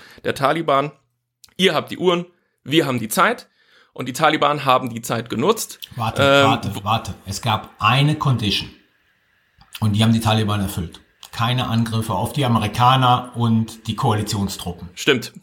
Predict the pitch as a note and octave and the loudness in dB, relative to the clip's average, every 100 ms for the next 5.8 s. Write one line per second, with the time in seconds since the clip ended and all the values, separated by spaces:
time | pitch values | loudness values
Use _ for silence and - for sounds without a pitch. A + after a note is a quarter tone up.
0 | _ _ - B2+ A2 - _ _ _ - | _ _ 0 0 0 -6 _ _ _ -20
1 | - - C3 - D#3 D#3 C#3+ C3 - C#3 | -14 -2 0 2 2 4 4 4 2 -2
2 | - D3+ C#3+ D3+ D3 D3 C3+ C3+ C#3 B2+ | 0 0 2 2 2 0 -4 -4 -2 -2
3 | B2+ C#3 C3 A#2+ A#2 E3 C#3 B2 - A#2+ | -2 -2 -2 2 4 4 4 2 -2 -4
4 | A2+ A#2 A#2 A#2 A#2+ C3 A#2+ A2+ A2+ B2+ | -4 -6 -4 -4 -4 -4 -2 -2 -2 0
5 | B2+ C#3+ - A2 - - C3 | 0 0 -2 -4 -4 -6 -8